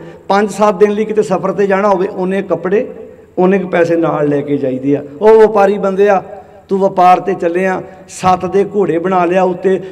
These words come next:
ਸੱਚ ਨਾਮ ਦੀ ਸੁਦਾਗਰੀ ਦਾ ਵਸਤੂ ਲੱਦ ਲਈ ਆ,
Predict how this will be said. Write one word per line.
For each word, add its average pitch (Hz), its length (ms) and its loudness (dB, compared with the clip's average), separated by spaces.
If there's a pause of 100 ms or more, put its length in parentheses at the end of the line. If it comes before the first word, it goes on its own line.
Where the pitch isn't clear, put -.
ਸੱਚ 180 340 0
ਨਾਮ 175 320 0
ਦੀ 185 100 -6
ਸੁਦਾਗਰੀ 160 480 0
ਦਾ 175 140 0
ਵਸਤੂ 160 420 -4
ਲੱਦ 160 220 0
ਲਈ 202 240 0
ਆ, 240 320 6